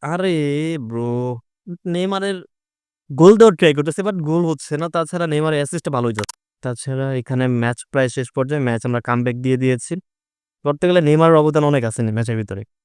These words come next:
ম্যাচের ভিতরে নেইমারের এই কার্ডটার অবদান অনেক আছে। তাছাড়া দেখা যাক কি হয়। No, no।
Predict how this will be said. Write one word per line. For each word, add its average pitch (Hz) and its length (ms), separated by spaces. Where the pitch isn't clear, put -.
ম্যাচের 131 320
ভিতরে 156 300
নেইমারের 147 360
এই 135 120
কার্ডটার 139 300
অবদান 143 300
অনেক 143 200
আছে। - 140
তাছাড়া 127 420
দেখা 127 240
যাক 127 200
কি 120 120
হয়। 127 200
No, 117 180
no। 110 140